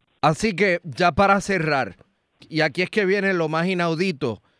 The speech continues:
esto ocurrió el diecisiete de enero y usted se enteró el lunes.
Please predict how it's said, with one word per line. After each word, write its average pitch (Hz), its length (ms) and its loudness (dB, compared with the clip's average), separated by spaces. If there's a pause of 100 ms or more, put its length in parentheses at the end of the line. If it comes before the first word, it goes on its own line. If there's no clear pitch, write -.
(340)
esto 185 300 2
ocurrió 190 340 2
el 208 120 -2
diecisiete 185 640 0
de 208 160 4
enero 202 400 4
y 160 80 4
usted 175 200 2
se 190 120 0
enteró 185 320 4
el 180 100 4
lunes. 156 380 0